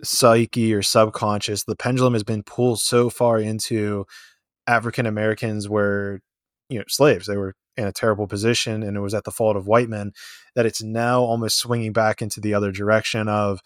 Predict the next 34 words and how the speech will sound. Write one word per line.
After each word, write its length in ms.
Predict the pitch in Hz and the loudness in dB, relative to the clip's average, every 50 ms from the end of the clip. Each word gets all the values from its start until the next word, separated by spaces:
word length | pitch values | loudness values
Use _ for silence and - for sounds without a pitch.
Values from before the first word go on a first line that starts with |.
| - - - _ _ _ _ - | -18 -20 -20 _ _ _ _ -6
"Okay, 160 | 120 - 120 110 | -2 0 0 0
now 240 | 104 107 110 120 | 2 2 4 4
we 80 | 123 131 | 4 4
need, 260 | 127 123 120 113 110 - | 2 2 0 0 -4 -4
now 200 | - 120 123 131 135 | 0 2 4 4 4
it's 120 | 127 - | 4 2
the 80 | - 120 | -2 -2
time 280 | - - 120 113 113 110 | 0 2 2 2 2 0
to 80 | - | -4
prosecute 580 | 107 - - 117 104 - - - - 120 104 98 | -2 2 4 4 4 4 0 -4 -6 -6 -6 -4
whites 400 | 101 107 107 104 98 95 - - | -2 0 0 0 0 -2 -4 -6
or 120 | 117 107 | -6 -4
go 180 | 101 110 113 110 | -2 0 0 2
after 280 | 107 107 - - 110 104 | 2 0 0 -2 -4 -2
whites, 360 | 101 104 104 98 95 92 - | 0 0 0 0 0 -2 -6
or 300 | - 120 113 104 104 101 - - - - - _ _ _ | -6 -4 -2 -2 -2 -2 -4 -8 -18 -20 -20 _ _ _
we 100 | - 123 | -4 -2
need 120 | 120 120 110 | 0 0 0
to 60 | 120 | -2
disenfranchise 720 | 104 120 113 - 120 104 - - 113 113 110 - 117 110 104 - | 0 -2 -2 -2 -4 -4 -2 -2 0 0 0 0 0 0 0 2
white 200 | 117 127 143 135 | 2 2 4 2
people 220 | 107 107 101 98 98 | 2 -2 -4 -4 -4
because 220 | 98 95 - 104 | -6 -6 -6 -4
they 100 | 101 104 | -4 -2
did 120 | 98 107 104 | -2 -2 -2
it 80 | 98 - | -4 -4
to 80 | - | -8
blacks." 560 | 98 104 110 117 113 113 107 101 - - - - _ - - _ _ _ _ _ _ _ | -4 0 2 4 4 2 2 0 -4 -8 -10 -10 _ -20 -20 _ _ _ _ _ _ _
And 120 | - 127 113 | -6 -4 -2
to 140 | - - 139 | 0 0 2
your 220 | 135 127 120 110 | 2 2 2 0
point, 400 | 104 - - 160 170 160 139 123 - | -2 -2 2 4 4 4 4 2 0
it's 220 | 127 120 113 - | -2 -4 0 2
like 380 | 117 117 113 110 107 101 _ | 4 4 4 4 2 -2 _